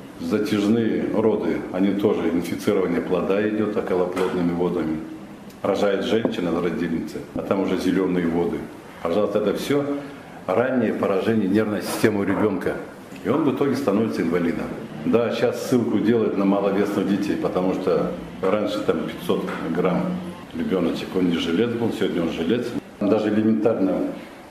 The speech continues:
э, пупочек, не санированный вовремя, это начало,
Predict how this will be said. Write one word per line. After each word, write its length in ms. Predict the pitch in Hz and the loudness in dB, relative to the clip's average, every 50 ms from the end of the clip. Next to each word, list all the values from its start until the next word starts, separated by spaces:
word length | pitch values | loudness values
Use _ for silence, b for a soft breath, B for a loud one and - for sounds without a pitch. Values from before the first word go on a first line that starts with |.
| - - | -10 -4
э, 120 | 92 92 90 - - | -2 -2 -2 -2 -2
пупочек, 440 | - 113 - 135 113 - - - - - - - - | -4 0 2 2 2 2 0 -4 -4 -6 -6 0 2
не 100 | 110 110 | 2 4
санированный 720 | 107 123 120 113 117 120 117 110 110 104 104 98 98 101 | 4 4 4 4 4 4 4 4 2 2 2 2 2 2
вовремя, 480 | 98 104 131 139 127 107 - - - - - - - - - - | 2 2 2 2 2 0 0 0 0 -2 -2 -6 -8 -12 -6 -2
это 220 | - - - 113 98 | -2 0 2 0 0
начало, 640 | 98 - - - 123 127 120 101 85 - - - | 0 0 0 2 2 2 2 0 0 -2 -4 -6